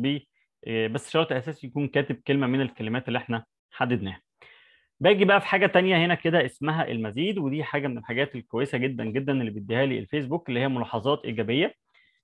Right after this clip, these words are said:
إن لو أي حد كتب لي أي ملاحظة إيجابية، مرة تانية لازم أأكد بس إن هو قيد التشغيل، فأي حد كتب لي ملاحظة إيجابية هنا كده عندي على الفيس، بيبقى، آه، بكتب له رسالة، بتبقى رسالة،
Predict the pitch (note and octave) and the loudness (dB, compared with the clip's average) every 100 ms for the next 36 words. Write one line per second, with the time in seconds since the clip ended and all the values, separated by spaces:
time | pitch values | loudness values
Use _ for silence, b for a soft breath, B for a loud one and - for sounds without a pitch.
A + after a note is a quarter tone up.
0 | - E3 G3+ F3 E3+ D#3+ - D3+ C#3 C#3 | 0 2 4 4 4 2 0 0 -2 -2
1 | D3+ D3+ C3+ C#3+ D3+ B2+ C3+ B2 C3 B2+ | -2 -4 -2 -2 -2 -2 -4 -2 -2 -2
2 | A#2+ A2 A2 D3 D3+ D#3 A#3 _ _ _ | -4 -6 -4 0 2 0 -2 _ _ _
3 | _ _ _ - A#2 A#2+ B2+ B2+ A#2 A#2+ | _ _ _ -12 -10 -8 -6 -4 0 0
4 | A#2+ - - G#2+ A#2 A#2+ A2 B2 A#2+ - | -2 -4 -6 -6 -4 -4 0 2 0 0
5 | C3 A#2+ A#2 G2+ A#2 E3 - E3 D#3 E3+ | 0 0 -2 -2 0 0 2 2 2 0
6 | - C#3 D#3+ D#3+ D3 C3 D3+ C3+ A#2 A#2 | -2 2 2 2 0 0 -2 -4 -4 -2
7 | C3 D#3+ E3 D3 D3 D3 C3+ - C3+ B2 | 0 2 2 2 -2 -2 -4 -6 -4 -4
8 | D3 A#2+ A2+ C#3 A2 A#2 - D#3+ - _ | -4 -4 -2 -4 -4 -8 -6 -8 -8 _
9 | _ _ _ - C3 E3 - D3 D#3 D#3+ | _ _ _ -2 2 2 2 2 4 2
10 | - B2 A#2 A#2 A#2+ A#2 B2+ - G3 F3+ | 0 -4 -4 -2 -4 -4 -6 0 0 2
11 | E3 - B2+ D#3+ D#3+ E3 D#3+ D3+ D3 - | -2 -2 2 2 0 -4 0 0 0 -4
12 | C#3 D3+ | -4 -4